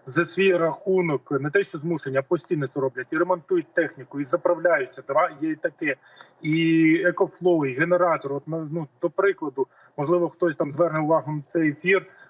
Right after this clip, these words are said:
е, ну, зараз найбільша проб-, одна з конкретних на сьогоднішній день, в цю годину у мене, е, проблема, це от треба два екофло, наприклад. І коли хтось цей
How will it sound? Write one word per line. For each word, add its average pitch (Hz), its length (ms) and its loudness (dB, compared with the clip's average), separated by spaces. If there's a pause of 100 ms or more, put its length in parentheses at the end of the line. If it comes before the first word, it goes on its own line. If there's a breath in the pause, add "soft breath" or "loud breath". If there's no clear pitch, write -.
е, 160 60 0 (540)
ну, 139 100 -2
зараз 170 380 0
найбільша 160 380 0
проб-, 143 300 -8
одна 160 340 0
з - 280 -14 (240)
конкретних 165 600 -2
на 147 80 -10
сьогоднішній 143 540 -8
день, 147 240 0 (260 soft breath)
в - 40 -20
цю 185 160 0
годину 160 360 -2
у - 20 -4
мене, 147 280 0
е, 139 720 -2 (360 loud breath)
проблема, 170 520 0
це 160 200 -8
от 143 180 -8
треба 156 280 -2
два 175 280 0
екофло, 151 440 -8
наприклад. - 500 -10 (260 soft breath)
І 156 520 0 (200)
коли 180 260 4
хтось 180 380 -2
цей 151 180 -4